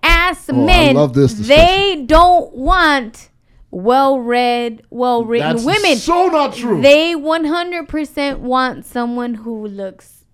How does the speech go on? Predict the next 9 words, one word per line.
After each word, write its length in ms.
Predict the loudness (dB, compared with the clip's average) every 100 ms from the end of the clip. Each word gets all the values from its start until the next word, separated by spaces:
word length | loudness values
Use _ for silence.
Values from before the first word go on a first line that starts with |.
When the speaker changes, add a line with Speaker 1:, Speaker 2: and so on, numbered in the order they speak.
| _
Speaker 1:
cute, 580 | _ -14 -8 -4 -4 -4
Speaker 2:
Okay. 340 | -6 -6 -8 -8
Speaker 1:
young, 460 | -6 -4 -4 -2
Speaker 2:
No, 200 | -2 -2
see. 160 | -2 -4
Speaker 1:
fresh, 500 | -2 -2 -2 -4 -12
clean, 540 | -16 -8 -4 -4 -6 -10
fly. 640 | -14 -10 -4 -2 0 0
Speaker 2:
No. 180 | 0 -2